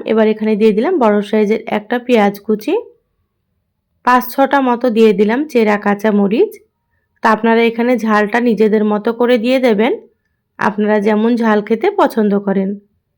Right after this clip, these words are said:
এবার এগুলোকে নেড়েচেড়ে হালকা একটু ভেজে নেব। যারা ভিডিওটি YouTube থেকে নতুন দেখছেন, প্লিজ চ্যানেলটা সাবস্ক্রাইব করে চ্যানেলের সাথেই থাকবেন। যারা Facebook পেজ থেকে ভিডিওটি দেখছেন,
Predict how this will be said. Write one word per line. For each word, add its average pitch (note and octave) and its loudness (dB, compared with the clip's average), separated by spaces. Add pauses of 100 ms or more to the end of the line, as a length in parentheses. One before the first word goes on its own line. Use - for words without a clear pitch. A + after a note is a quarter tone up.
(400)
এবার A3+ 2
এগুলোকে B3 2
নেড়েচেড়ে A#3 0
হালকা G#3+ -2
একটু G#3 -4 (120)
ভেজে G#3+ 2
নেব। G3 -2 (2500)
যারা B3+ 4 (120)
ভিডিওটি A#3+ 2 (120)
YouTube C4 -2
থেকে D4+ -4 (120)
নতুন A#3 0
দেখছেন, G#3 0 (140)
প্লিজ C4 -2
চ্যানেলটা G#3 0 (100)
সাবস্ক্রাইব G#3+ -2 (100)
করে C#4 0 (100)
চ্যানেলের G#3 0
সাথেই A3 0
থাকবেন। A#3+ 0 (680)
যারা A#3 2
Facebook B3+ 0
পেজ C#4 0
থেকে C#4+ -4
ভিডিওটি A3+ 0 (100)
দেখছেন, A3 -2